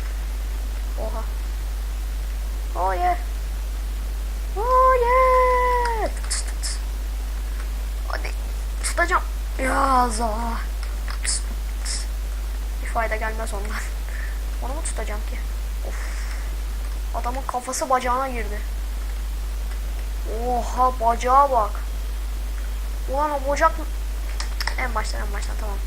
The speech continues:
Adamın kafası bacağına girdi yani, o derece. Al. Yeah. Ayağına tut. Hadi.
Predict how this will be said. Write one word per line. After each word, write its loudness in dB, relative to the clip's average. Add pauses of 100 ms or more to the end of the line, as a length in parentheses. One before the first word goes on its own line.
(1500)
Adamın -2 (100)
kafası -2
bacağına -2
girdi -2
yani, -2 (140)
o -2
derece. -2 (720)
Al. 4 (760)
Yeah. 2 (340)
Ayağına -2
tut. -4 (1300)
Hadi. -2